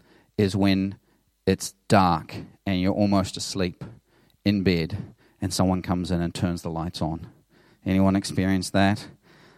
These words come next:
Like, what? Yeah, I see that face there. I echo that. I echo that face, right? You're cozy. Yeah, you too. Good on you, mate. Yeah, no, no. I've never personally experienced it, you know, not in all my years,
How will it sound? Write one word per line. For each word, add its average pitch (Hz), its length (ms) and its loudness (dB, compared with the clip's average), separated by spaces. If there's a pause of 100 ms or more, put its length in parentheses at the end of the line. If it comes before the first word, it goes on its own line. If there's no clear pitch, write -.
(200)
Like, 85 400 -2 (480)
what? 127 240 4
Yeah, - 240 6 (260)
I 135 140 8
see 151 200 6
that 110 180 6
face 98 320 4
there. 92 300 6
I 117 180 6
echo 110 320 4
that. 92 440 2 (360)
I 131 200 8
echo 117 280 6
that 101 280 2
face, - 460 2 (300)
right? 113 360 4
You're 123 140 6
cozy. 160 400 8
Yeah, 151 220 8 (100)
you 156 240 10
too. 170 300 10
Good 165 220 8
on 156 160 8
you, 143 100 6
mate. 135 340 6 (460)
Yeah, 127 280 10
no, 131 440 8 (240)
no. 107 280 8 (580)
I've 151 280 10
never 139 220 8
personally 131 420 6
experienced 92 680 4
it, - 280 2
you 95 120 2
know, 90 280 6
not 110 260 6
in 110 100 6
all 104 280 6
my 98 160 4
years, 92 420 0